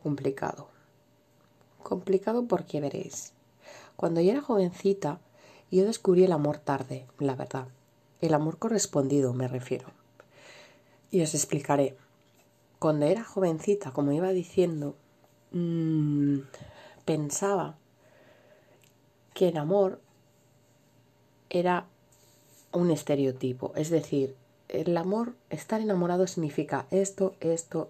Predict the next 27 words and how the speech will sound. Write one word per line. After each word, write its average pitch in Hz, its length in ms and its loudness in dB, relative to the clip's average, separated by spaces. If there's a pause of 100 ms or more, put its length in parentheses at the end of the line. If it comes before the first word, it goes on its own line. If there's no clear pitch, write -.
esto, 147 580 -4
esto 139 360 -2
y 85 140 0
esto. - 260 -12 (1500)
Supongo 143 520 2
que 139 360 0
leía 139 460 2
muchas 127 400 -4
novelas 131 380 -14
románticas, 151 1040 0
veía 139 240 2
muchas 127 360 -6
series, 151 540 2
muchas 127 340 -4
películas, 143 920 0 (520)
y 156 80 -2
te 196 120 4
haces 208 260 -2
una 202 160 2
idea 196 400 0 (960)
de 135 460 0
lo 127 120 4
que 131 140 -4
ves - 460 -4 (500)
fuera. - 480 4 (600)
Es 160 160 2
decir, 127 400 -4